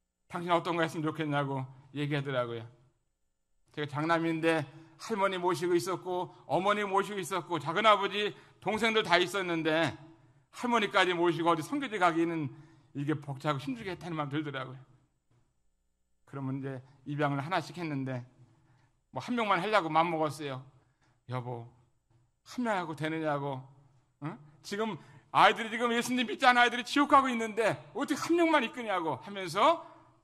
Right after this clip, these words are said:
도와자고 도와자고 하는 거예요. 저는 많은 날 아내와 의견이 맞지 않았는데 아내는 영혼을 사랑하고 생명을 사랑하고 한 영혼을 얼마나 귀하게 여겼는지,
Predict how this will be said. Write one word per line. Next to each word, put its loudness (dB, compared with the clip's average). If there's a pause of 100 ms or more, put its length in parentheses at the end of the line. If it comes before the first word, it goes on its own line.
(120)
도와자고 -4
도와자고 -8
하는 -12
거예요. -20 (880)
저는 -2 (1500)
많은 2
날 2
아내와 2
의견이 0
맞지 0
않았는데 -4 (380)
아내는 0
영혼을 -2
사랑하고 0 (160)
생명을 -4
사랑하고 -4 (280)
한 -4
영혼을 6
얼마나 4
귀하게 -2
여겼는지, -4